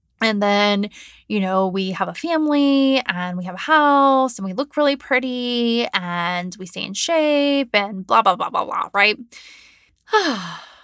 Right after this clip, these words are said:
And so we all kind of achieve for that. I know I used to. Like, that's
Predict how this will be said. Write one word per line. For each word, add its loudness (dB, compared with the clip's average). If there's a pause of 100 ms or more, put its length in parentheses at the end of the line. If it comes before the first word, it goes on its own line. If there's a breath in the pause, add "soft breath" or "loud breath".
(300 loud breath)
And 0
so 4
we 6
all 6
kind 0
of -4
achieve -2
for -2
that. 2
I -2
know -2
I 2
used -6
to. -4
Like, -6
that's -4